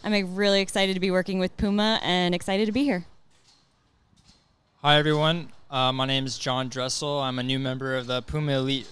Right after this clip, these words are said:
Speaker 2: running team, uh, in North Carolina. I'm excited to be here as well.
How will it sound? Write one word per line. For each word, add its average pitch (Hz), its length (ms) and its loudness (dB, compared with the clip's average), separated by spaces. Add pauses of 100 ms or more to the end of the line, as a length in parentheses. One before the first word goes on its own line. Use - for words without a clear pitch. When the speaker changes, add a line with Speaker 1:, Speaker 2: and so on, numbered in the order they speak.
(200)
Speaker 2:
running 151 240 -6
team, 214 380 -4 (220)
uh, 117 260 -2
in 120 40 -6
North 123 240 -8
Carolina. 131 480 -6 (500)
I'm 127 160 -16
excited 123 520 -10
to 135 180 -4
be 135 200 0
here 143 120 0
as 131 160 0
well. 156 220 0